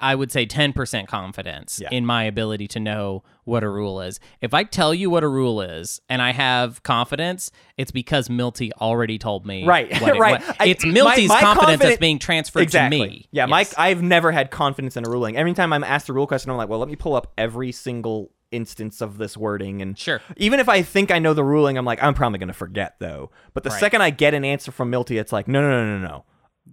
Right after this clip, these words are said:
Speaker 1: That's solid.
Speaker 2: I have been told by the authority.
Speaker 1: Dude, if you looked at, dude, the, the,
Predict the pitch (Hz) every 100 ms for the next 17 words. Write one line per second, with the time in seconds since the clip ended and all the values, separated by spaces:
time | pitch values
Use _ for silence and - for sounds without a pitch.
0 | _ _ _ _ _ 117 - 104 71 123
1 | 143 147 127 135 120 151 131 120 110 -
2 | 107 95 90 80 110 110 127 131 113 -
3 | 117 190 180 175 277 220 214 190 156 139
4 | 160 117 - 165 160 151 139 151 143 123